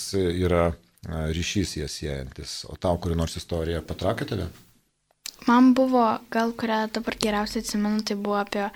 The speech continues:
Speaker 2: Auksinį ežerą lygtais. Tiksliai neprisimenu.
Speaker 1: Mhm. Kas ten tokio vyko toje istorijoje?
Speaker 2: Tai buvo kažkoks žmogus, kuris numirė. Ir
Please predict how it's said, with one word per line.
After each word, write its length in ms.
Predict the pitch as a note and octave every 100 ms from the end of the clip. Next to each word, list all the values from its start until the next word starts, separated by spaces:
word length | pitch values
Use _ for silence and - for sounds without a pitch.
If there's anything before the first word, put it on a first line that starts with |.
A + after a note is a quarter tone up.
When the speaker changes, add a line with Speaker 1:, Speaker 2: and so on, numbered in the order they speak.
| - - - _ _ _ _ _ _ -
Speaker 2:
Auksinį 440 | G#3+ - - A3+ G3
ežerą 360 | F#3+ G#3 B3+ C4+
lygtais. 800 | C#4 D4 - D#4 E4 E4+ - - - _ _ -
Tiksliai 400 | B3 B3 - A#3+
neprisimenu. 760 | A#3+ B3 B3 A#3+ - A#3 A3 B3 - - _ _ _ _ _
Speaker 1:
Mhm. 380 | F2 E2 F2 D3+ -
Kas 180 | G2+ -
ten 160 | F#2+
tokio 460 | F#2 - F#2 F#2+ F2 - - - - -
vyko 680 | - D#2 F2+ F2+ B2+ C#3+ E3 - - _ _
toje 320 | - B2 B2
istorijoje? 640 | B2 - B2 B2 A#2+ A2+ G2+ G#2+
Speaker 2:
Tai 120 | -
buvo 220 | A#3 B3 C4
kažkoks 540 | C4 - A3+ A#3+ A#3
žmogus, 520 | A3+ G#3+ G#3 A#3 E4+ - - _ _ _
kuris 340 | A#3 A#3+ A#3+ - -
numirė. 500 | G#3+ G#3 G#3+ B3 D#4+ - - - - - - - _ _ _ _ _ _ -
Ir 220 | A#3+ A#3+